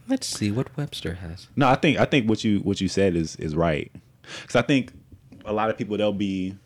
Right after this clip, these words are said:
Speaker 2: outraged about, people will be ri-, outraged about something that they really have no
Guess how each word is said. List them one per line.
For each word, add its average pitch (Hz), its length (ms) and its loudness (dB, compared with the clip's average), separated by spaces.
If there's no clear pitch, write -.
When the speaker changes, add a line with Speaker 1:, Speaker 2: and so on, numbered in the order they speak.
Speaker 2:
outraged 101 520 0
about, 87 420 -4
people 214 180 2
will 175 60 4
be 151 120 6
ri-, 120 220 6
outraged 113 380 4
about 98 220 4
something 101 400 2
that 87 360 0
they 101 100 2
really 107 180 4
have 95 240 4
no 98 800 4